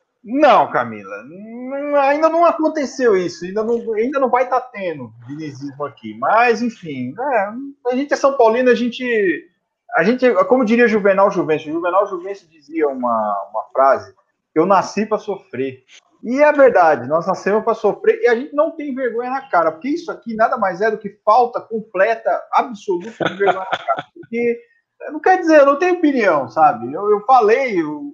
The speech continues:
eu falei, desde o começo do ano eu falei, não comemoro vitória de time do Fernando Diniz. Não comemoro, não comemoro. Mas tô comemorando, né? Porque eu não tenho vergonha na cara, né? Eu não tenho. Me falta, sabe? Eu nasci com, com, com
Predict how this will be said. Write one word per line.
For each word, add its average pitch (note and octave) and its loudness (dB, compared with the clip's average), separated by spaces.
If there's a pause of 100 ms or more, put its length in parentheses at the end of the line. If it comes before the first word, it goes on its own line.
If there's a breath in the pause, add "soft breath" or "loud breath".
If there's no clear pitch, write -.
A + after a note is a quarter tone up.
(280)
eu E3 -6
falei, G#3 4
desde G#3+ -10
o A#3+ -10
começo A#3 -4
do E3 -2
ano G3 -6
eu G3+ -14
falei, E3+ -8
não G#3 -6
comemoro A3+ 2 (380)
vitória G3+ 4
de F3+ -12
time G3+ -12
do G3 -14
Fernando F3+ -8
Diniz. - -20
Não D3+ -10
comemoro, D#3+ -2 (120)
não B2+ -14
comemoro. C#3 -6 (480)
Mas E4 4
tô E4+ 4
comemorando, C4+ 2
né? A#3+ -2
Porque B3+ -8
eu F4 0
não F#4+ -4
tenho F#4+ 2
vergonha E4 2
na A3+ 0
cara, B2+ -6
né? - -18 (160)
Eu D3 -10
não - -20
tenho. E4 -16 (300)
Me C4 4
falta, B3+ 4 (200 soft breath)
sabe? G#3 2
Eu G3+ 6
nasci C4 0
com, C4 -8
com, A3 -8
com G3 -8